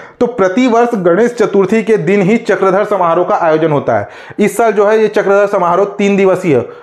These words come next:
उन्नीस, बीस, इक्कीस सितंबर दो हज़ार तेईस आपके चक्रधर समारोह का आयोजन होगा। और ये कौन सा संस्करण है पूछा जाए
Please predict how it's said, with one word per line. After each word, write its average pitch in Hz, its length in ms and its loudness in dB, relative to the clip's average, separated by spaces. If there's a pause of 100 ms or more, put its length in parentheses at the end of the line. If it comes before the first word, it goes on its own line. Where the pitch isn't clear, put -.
(140)
उन्नीस, 190 460 0
बीस, 190 400 -2
इक्कीस 156 560 -2
सितंबर 180 380 0
दो 175 140 2
हज़ार 175 120 2
तेईस 160 420 0 (560)
आपके 151 240 -2
चक्रधर 180 380 0
समारोह 160 360 0
का 180 100 0
आयोजन 147 300 0
होगा। 143 200 0
और 156 220 -2
ये 175 60 2
कौन 165 280 0
सा 202 80 -2
संस्करण 180 520 -2
है 190 140 -2
पूछा 156 220 -2
जाए 143 200 2